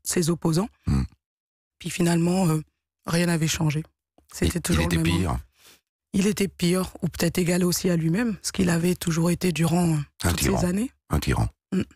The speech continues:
Speaker 2: Hmm. Et donc, il, vous vous êtes fâchés tous les deux là-bas.
Speaker 1: Et donc, on s'est fâchés parce qu'on n'était pas, voilà.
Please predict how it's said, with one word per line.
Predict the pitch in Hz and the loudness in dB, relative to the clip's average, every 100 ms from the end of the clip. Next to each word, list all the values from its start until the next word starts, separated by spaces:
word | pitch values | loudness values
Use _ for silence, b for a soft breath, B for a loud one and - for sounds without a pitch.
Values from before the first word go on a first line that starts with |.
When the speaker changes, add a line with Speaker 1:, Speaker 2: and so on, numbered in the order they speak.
| _ _ | _ _
Speaker 2:
Hmm. | - - - _ _ _ B B _ | -2 -2 -8 _ _ _ B B _
Et | 85 | -2
donc, | 101 95 | 0 0
il, | 95 87 | 0 0
vous | 85 | 0
vous | 90 85 | 2 0
êtes | 78 | 0
fâchés | 92 87 85 | -2 0 0
tous | 73 | 0
les | 64 | 0
deux | - - | 0 0
là-bas. | 50 - - 202 | -2 -4 -4 0
Speaker 1:
Et | |
donc, | 190 196 | 0 0
on | 208 | -2
s'est | 190 202 | 0 0
fâchés | 190 175 - 185 | 0 -2 0 -2
parce | 180 | -2
qu'on | - 180 | -2 -2
n'était | 175 180 | 0 -2
pas, | 180 185 175 175 170 | 0 2 2 2 2
voilà. | 165 165 | 2 -2